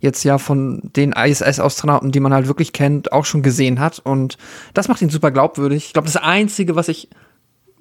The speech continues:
aber das ist auch wirklich Nitpicking und das ist wahrscheinlich auch nur mein Problem oder vielleicht nur ein Problem, was viele nicht haben, ist, dass ich, ähm, die nur Mars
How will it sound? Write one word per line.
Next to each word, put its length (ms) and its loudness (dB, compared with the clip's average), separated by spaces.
aber 240 0
das 120 0
ist 160 0
auch 140 -4
wirklich 440 -2
Nitpicking 580 0
und 120 0
das 120 0
ist 160 -4
wahrscheinlich 320 0
auch 60 0
nur 100 4
mein 140 2
Problem 360 0
oder 120 2
vielleicht 460 -2
nur 240 -6
ein 220 -12
Problem, 260 0
was 140 -2
viele 160 2
nicht 160 0
haben, 260 0
ist, 260 0
dass 140 0
ich, 260 0
ähm, 440 2
die 60 -2
nur 140 4
Mars 840 2